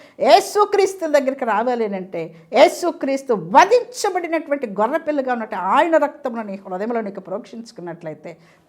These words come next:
తప్పకుండా పరలోక రాజ్యానికి నువ్వు వెళ్తావు. అదే నిజమైన క్రిస్మస్. అదే నువ్వు యేసు ప్రభు యొక్క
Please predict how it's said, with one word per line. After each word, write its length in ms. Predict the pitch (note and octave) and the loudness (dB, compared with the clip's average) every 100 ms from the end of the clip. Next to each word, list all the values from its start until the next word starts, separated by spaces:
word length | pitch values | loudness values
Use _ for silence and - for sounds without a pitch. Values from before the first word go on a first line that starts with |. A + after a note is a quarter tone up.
| _ - | _ -4
తప్పకుండా 600 | G3 - - G#4 F4+ A#3 | -4 -6 -6 -4 -4 -4
పరలోక 400 | G#3 F#3 G3 C4 | -4 -4 -4 -4
రాజ్యానికి 580 | A#3 E3+ D#3+ - D#3 D#3+ | -4 -6 -8 -12 -14 -14
నువ్వు 180 | E3 D#3+ | -12 -12
వెళ్తావు. 320 | D3 D3+ E3 - _ _ _ _ _ _ _ _ _ A3 | -12 -8 -10 -10 _ _ _ _ _ _ _ _ _ -4
అదే 240 | B3 E4 | 2 2
నిజమైన 460 | F#4 F#4 G#4 G4+ G4+ | 2 0 0 0 0
క్రిస్మస్. 640 | G4+ G4 - F#4+ F4+ C#4 - _ _ - - | -4 -8 -6 -6 -4 -4 -10 _ _ -16 2
అదే 200 | C#4 G4 | 6 6
నువ్వు 280 | G#4+ A4 F#4+ | 6 6 8
యేసు 340 | F4+ - A4+ | 6 6 0
ప్రభు 340 | A4 A4 A4+ G4+ | 2 2 2 0
యొక్క 200 | G4 | 0